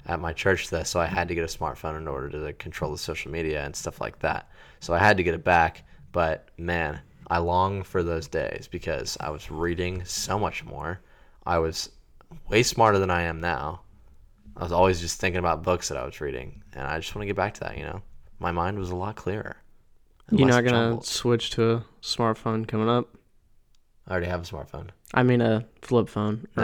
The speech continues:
Speaker 2: or
Speaker 1: because, uh, they use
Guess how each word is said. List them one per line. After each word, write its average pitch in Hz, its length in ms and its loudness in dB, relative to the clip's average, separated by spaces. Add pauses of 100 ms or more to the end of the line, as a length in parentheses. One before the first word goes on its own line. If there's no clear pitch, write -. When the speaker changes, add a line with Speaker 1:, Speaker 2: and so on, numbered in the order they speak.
(100)
Speaker 2:
or 107 40 0 (120)
Speaker 1:
because, 87 540 0 (580)
uh, 82 300 -2 (200)
they 87 180 0
use 80 380 -6